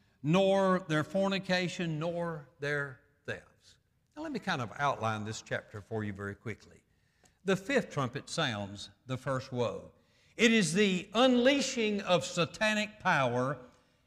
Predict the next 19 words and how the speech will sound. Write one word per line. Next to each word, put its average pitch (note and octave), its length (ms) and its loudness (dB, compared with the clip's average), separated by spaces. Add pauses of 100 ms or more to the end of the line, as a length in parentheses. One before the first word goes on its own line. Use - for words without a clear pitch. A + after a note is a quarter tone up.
(160)
and D3 220 0
practice. - 800 -4 (480)
It A#3 120 10
is G#3 300 4 (1300)
all B3+ 460 12
the G3+ 120 8
demons F3+ 680 6
of E3+ 160 6
the E3+ 140 0
underworld C#3 840 2 (880)
are D3+ 220 8
let D3 300 0
loose, B2 580 -6 (240)
unchained. C3 560 -6 (760)
All C4 320 12
of A3+ 120 8
the A#3+ 120 10
occult - 640 6
factors, - 840 -4